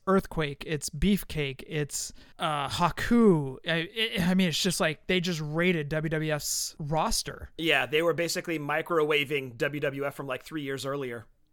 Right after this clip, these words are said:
Speaker 1: Right. Like, the main W C W guys are Sting, Dustin Rhodes,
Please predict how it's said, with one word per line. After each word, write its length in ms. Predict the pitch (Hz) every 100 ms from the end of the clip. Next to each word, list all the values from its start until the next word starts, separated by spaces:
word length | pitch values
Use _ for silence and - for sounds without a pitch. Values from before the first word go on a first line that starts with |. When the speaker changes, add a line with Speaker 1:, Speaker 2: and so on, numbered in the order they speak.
| _
Speaker 1:
Right. 500 | 214 180 254 226 160 - 214 -
Like, 280 | 208 214
the 80 | -
main 420 | 202 190 208 240
W 240 | 208 208 214
C 160 | -
W 220 | 196 196 208
guys 260 | 170 160
are 60 | 151
Sting, 600 | - - 196 139 135 165 - - - _ _ _ _ _ -
Dustin 440 | 156 190 - 254
Rhodes, 580 | 220 160 143 165 - -